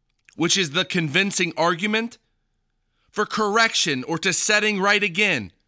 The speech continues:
for the instruction in righteousness, that the man of God may be fitted perfectly, fully equipped with motion to all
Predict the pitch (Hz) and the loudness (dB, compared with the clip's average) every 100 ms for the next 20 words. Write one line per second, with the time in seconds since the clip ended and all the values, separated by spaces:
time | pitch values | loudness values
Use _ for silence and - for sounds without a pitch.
0 | _ _ _ _ _ _ - 180 190 202 | _ _ _ _ _ _ -4 -2 0 0
1 | 196 - 208 220 - 233 233 - 196 170 | 0 -2 0 0 0 -2 -2 -2 0 2
2 | 214 - 160 - 127 104 - - _ _ | 0 0 -2 -4 -6 -8 -8 -12 _ _
3 | _ _ _ _ _ _ _ _ _ _ | _ _ _ _ _ _ _ _ _ _
4 | 139 175 160 180 170 175 202 226 233 190 | 0 0 0 0 0 2 4 4 2 2
5 | 220 180 143 131 131 _ - 170 170 175 | 2 4 2 -2 -8 _ -2 0 0 0
6 | 160 - - 208 233 202 226 233 226 165 | -4 -4 0 2 0 -2 -2 0 0 -4
7 | 143 151 147 156 _ _ _ _ _ - | -2 0 0 -4 _ _ _ _ _ -2
8 | 214 240 254 247 240 226 240 156 - - | 0 2 0 0 -2 0 0 0 -6 -20
9 | _ - 147 139 156 190 208 220 214 - | _ -6 -4 -2 0 0 2 0 -2 -4
10 | 175 - 196 196 147 135 | -6 -4 -2 0 0 -2